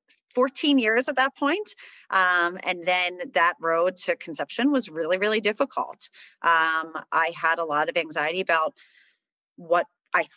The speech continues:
thought people might be perceiving about our path, that we weren't getting pregnant right away, what that meant about my health. I was doing everything to be healthy. We went through eight months of fertility treatment and nothing worked until we ended up doing in vitro fertilization,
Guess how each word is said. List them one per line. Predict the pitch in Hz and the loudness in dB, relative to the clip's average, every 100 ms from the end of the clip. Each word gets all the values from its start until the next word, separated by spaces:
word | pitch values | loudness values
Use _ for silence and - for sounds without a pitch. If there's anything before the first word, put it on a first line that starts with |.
| - | 0
thought | 151 175 - - | 2 0 -4 -8
people | 190 170 | -4 -2
might | 160 160 | -2 -6
be | 160 | -8
perceiving | - - - 165 190 | -6 -4 -4 -2 -2
about | 180 170 151 | 0 0 0
our | 139 - | -4 -4
path, | - 226 240 - 170 | 0 0 0 -4 -2
that | 143 | -2
we | 147 | -4
weren't | 143 - | -8 -8
getting | - 151 | -12 -14
pregnant | - 262 254 240 | -2 0 0 0
right | 247 220 | 0 0
away, | 214 208 214 208 196 190 | 0 -2 0 0 -2 -4
what | 147 143 | -8 -6
that | 151 131 170 160 | -6 -6 -6 -2
meant | 202 202 | -2 0
about | 170 156 143 | -2 0 -2
my | 156 139 147 - | -2 -6 -4 2
health. | 233 233 156 | 2 2 0
I | |
was | 147 | -2
doing | 156 147 156 | -4 -4 -4
everything | 160 160 160 | -4 -4 -4
to | 151 147 | -6 -6
be | 147 - | -10 -2
healthy. | - 214 - 202 202 202 - _ - | 0 0 -2 -2 -4 -8 -20 _ -6
We | 165 | -4
went | 160 151 | -4 -4
through | 165 160 - | -6 -6 -4
eight | 196 185 | -2 -2
months | 180 170 170 165 | 0 0 0 -4
of | |
fertility | - 147 - 196 208 208 | -4 -4 0 2 2 0
treatment | 202 - 202 196 190 180 | -2 -2 -2 0 -2 0
and | 151 | -2
nothing | 147 - 147 151 | -4 -4 -6 -4
worked | 190 233 226 - | 2 2 2 -2
until | 156 147 160 151 | -4 -2 -4 -2
we | 151 | -2
ended | 151 139 | -2 -2
up | 147 | -2
doing | - 160 151 143 | 0 -2 -2 -4
in | 139 151 | -6 -6
vitro | 147 147 156 | -6 -4 -4
fertilization, | - 139 135 143 196 208 196 175 | -4 -4 -2 0 0 0 0 -2